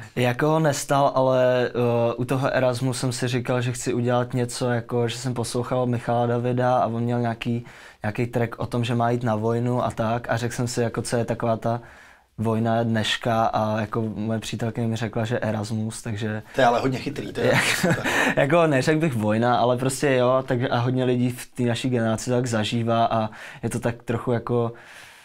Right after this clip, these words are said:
Speaker 1: celý ten jako kult kolem toho Erasmu je trochu nechutný a zároveň jako v něčem super a,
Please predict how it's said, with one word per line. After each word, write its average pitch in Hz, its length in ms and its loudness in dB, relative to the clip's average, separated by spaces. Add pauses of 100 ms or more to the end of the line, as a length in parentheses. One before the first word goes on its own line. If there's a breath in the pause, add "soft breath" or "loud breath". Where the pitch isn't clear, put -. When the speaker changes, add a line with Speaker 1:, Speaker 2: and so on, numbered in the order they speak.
(300 loud breath)
Speaker 1:
celý 110 300 0
ten 110 220 0
jako 107 200 -2
kult 117 400 -2
kolem 113 240 -2
toho 113 140 0
Erasmu 110 400 0
je 113 80 0
trochu - 260 -2
nechutný 117 840 0
a 113 240 0
zároveň 113 380 0
jako 110 240 -4
v 117 80 -2
něčem 117 280 -2
super 113 720 -2
a, 107 260 -2